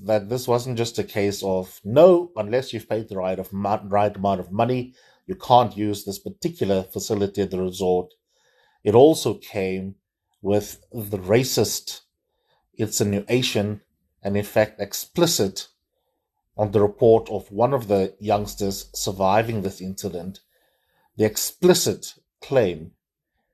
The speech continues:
that it is a swimming pool reserved for white people only. And then you have what is far more than a fracas, but in fact a physical assault and an attempted murder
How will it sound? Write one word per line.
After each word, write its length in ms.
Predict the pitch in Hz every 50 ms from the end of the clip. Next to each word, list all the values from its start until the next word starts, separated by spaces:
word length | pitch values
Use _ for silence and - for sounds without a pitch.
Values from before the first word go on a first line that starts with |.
| _ _ _ _ _ -
that 440 | 98 98 104 101 101 101 101 - - _ _ _ _ _
it 160 | 113 110 98
is 720 | 101 101 101 98 98 95 95 - - - - - - - - _ _ -
a 140 | 107 104
swimming 400 | - - - 131 123 123 113 104
pool 180 | - 107 101 101
reserved 500 | 98 98 92 90 95 95 95 95 92 -
for 160 | - 110 90
white 220 | 87 87 87 87 -
people 320 | - 95 87 - 85 80
only. 340 | 82 85 80 73 - - - _ _ _ _ _ _ _ _ _ _ _ _ _ -
And 160 | 95 95 92
then 220 | 101 110 113 117
you 100 | 107 110
have 480 | 107 98 101 101 101 98 98 95 - -
what 180 | 104 101 98 107
is 140 | 104 101
far 300 | - - - 135 135 135
more 280 | 117 104 101 101 104 104
than 200 | 101 101 95 92
a 40 | 92
fracas, 600 | - - - - - 143 - - - 92 82 - - _ _ _ _ _ _ _ _ _ _ _ _ _
but 120 | - 95 101
in 140 | 101 101
fact 480 | 98 - - 113 110 - - - - - _ _ _ _ _ _ _ _ _ _ _ -
a 120 | - 101
physical 500 | - - - 151 131 131 - - 107 95
assault 400 | 95 - - - 98 92 95 92
and 160 | 107 98 92 98
an 120 | 95 95
attempted 600 | 95 92 - - 117 110 110 - - 98 - -
murder 640 | 98 98 101 110 113 123 127 117 98 90 82 82 82